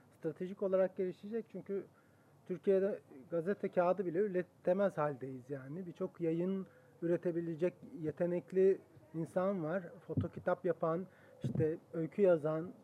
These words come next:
işte çeşitli eleştiriler üreten insanlar. Bunlar yayın üretemiyorlar. Çünkü işte ye-, üretilen yayınlar bile bir noktada kapanmaya, batma noktasına geliyor.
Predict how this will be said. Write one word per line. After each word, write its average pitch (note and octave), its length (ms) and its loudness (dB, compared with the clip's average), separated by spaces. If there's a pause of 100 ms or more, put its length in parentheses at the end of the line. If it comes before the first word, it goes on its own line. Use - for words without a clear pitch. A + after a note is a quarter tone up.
işte - 220 -12
çeşitli D#3+ 460 -4
eleştiriler D#3+ 760 -2 (240)
üreten E3+ 460 2 (300)
insanlar. E3 460 -6
Bunlar G#3+ 280 0 (440)
yayın G#3 360 2
üretemiyorlar. E3 800 -4
Çünkü A#3+ 460 -6
işte G#3+ 240 -6
ye-, G#3 260 2
üretilen G3 420 0
yayınlar G#3+ 460 0
bile A3 160 2
bir G3 60 -4
noktada G#3+ 540 -2 (560)
kapanmaya, G3 880 2
batma G3 380 0
noktasına F#3+ 600 -4
geliyor. D3+ 540 -2